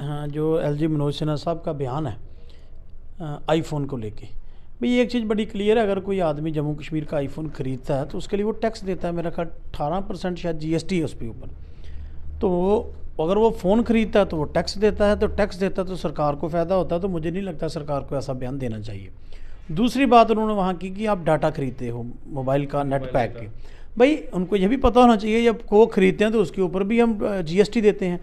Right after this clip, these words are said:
Speaker 1: तो टैक्स तो हम हर चीज़ के ऊपर दे रहे हैं। और बात आ गई प्रॉपर्टी टैक्स की। प्रॉपर्टी टैक्स लगाने का ये जम्मू कश्मीर के ऊपर सही टाइम नहीं था।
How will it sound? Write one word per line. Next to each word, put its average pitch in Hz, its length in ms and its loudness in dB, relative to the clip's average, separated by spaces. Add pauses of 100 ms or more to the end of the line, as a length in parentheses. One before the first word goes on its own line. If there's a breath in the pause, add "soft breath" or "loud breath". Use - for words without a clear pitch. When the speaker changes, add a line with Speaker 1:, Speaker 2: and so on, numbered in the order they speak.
(380 soft breath)
Speaker 1:
तो 226 60 4
टैक्स 254 380 4
तो 302 100 10
हम 285 80 8
हर 269 120 8
चीज़ 269 240 0
के 247 60 -2
ऊपर 240 200 0
दे 226 140 6
रहे 277 100 6
हैं। 349 60 2
और 320 60 -4
बात 196 260 8
आ 208 60 6
गई 240 120 0
प्रॉपर्टी 185 300 0
टैक्स 147 260 -6
की। - 140 -8 (600 soft breath)
प्रॉपर्टी 294 320 4
टैक्स 320 280 2
लगाने 254 360 4
का 269 120 0
ये 269 140 2
जम्मू 220 220 4
कश्मीर 208 320 -2
के 208 100 -2
ऊपर 226 160 -2
सही 185 200 -2
टाइम 139 240 -2
नहीं 120 160 -4
था। - 120 -12